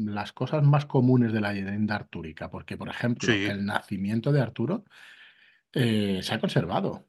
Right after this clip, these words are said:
Speaker 1: que es hijo
Speaker 2: Sí,
Speaker 1: de
Speaker 2: sí, sí.
Speaker 1: Uther, que es, eh, que al final con-, conquista, no, macho, es que se, directamente se disfraza de Gorlua, se mete en Tintagel y,
Speaker 2: Ujú.
Speaker 1: y,
Speaker 2: Y viola a Irene,
Speaker 1: y
Speaker 2: sí.
Speaker 1: yace
Speaker 2: Ujú.
Speaker 1: con Irene, iba a decir eso,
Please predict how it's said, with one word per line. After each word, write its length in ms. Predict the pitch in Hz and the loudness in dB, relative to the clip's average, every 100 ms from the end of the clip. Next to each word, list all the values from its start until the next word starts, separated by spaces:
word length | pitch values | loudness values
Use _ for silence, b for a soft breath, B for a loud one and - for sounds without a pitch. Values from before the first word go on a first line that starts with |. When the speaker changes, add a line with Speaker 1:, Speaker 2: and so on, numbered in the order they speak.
| _ | _
Speaker 1:
que 160 | 117 107 | -4 -4
es 180 | - | 0
hijo 420 | 120 113 - 107 95 | -2 -2 -4 -4 -4
Speaker 2:
Sí, 140 | 101 139 | 2 2
Speaker 1:
de 140 | 107 | 2
Speaker 2:
sí, 120 | - | -4
sí. 60 | - | 2
Speaker 1:
Uther, 640 | 127 120 - 117 110 - _ _ | 2 2 2 2 0 -6 _ _
que 300 | - 107 107 113 | -6 -2 0 -2
es, 200 | - - | -4 -6
eh, 340 | 117 104 101 101 | -2 -2 -4 -6
que 80 | |
al 60 | 104 | -8
final 360 | - 104 110 110 | -4 -2 -2 -2
con-, 360 | 104 98 101 - | -6 -8 -12 -10
conquista, 420 | 82 - - 104 | -14 -12 -8 -6
no, 180 | 110 - | -6 -6
macho, 300 | 104 - 85 | -10 -10 -12
es 80 | |
que 240 | - 90 85 | -10 -10 -10
se, 140 | - 90 98 101 | -8 -8 -6 -8
directamente 640 | 101 98 98 101 110 107 113 | -6 -8 -4 -2 -2 -2 -4
se 140 | - | -4
disfraza 340 | 98 110 110 | -6 -6 -6
de 80 | 113 | -4
Gorlua, 360 | 107 107 120 117 | -4 0 2 2
se 120 | 117 | 0
mete 240 | 98 95 | -6 -4
en 100 | 104 | -6
Tintagel 560 | 98 110 107 - 135 143 B B B | -6 -6 -6 -2 -2 -4 B B B
y, 340 | 117 104 95 87 | -2 -2 -2 -2
Speaker 2:
Ujú. 280 | 107 127 202 | 0 0 0
Speaker 1:
y, 500 | 101 92 87 82 80 - - | -6 -6 -6 -10 -12 -16 -4
Speaker 2:
Y 120 | 104 | 0
viola 260 | 98 90 90 | 2 2 2
a 60 | |
Irene, 280 | 90 120 127 | 2 2 4
Speaker 1:
y 120 | 131 | 6
Speaker 2:
sí. 80 | 131 | 8
Speaker 1:
yace 580 | 127 127 - 117 113 113 | 8 4 4 2 4 2
Speaker 2:
Ujú. 60 | 110 | 2
Speaker 1:
con 140 | 117 | 2
Irene, 380 | 117 131 147 151 | 4 6 6 6
iba 100 | 123 | 6
a 20 | |
decir 300 | 143 143 113 | 6 6 0
eso, 380 | - 120 104 101 | 0 -2 -4 -8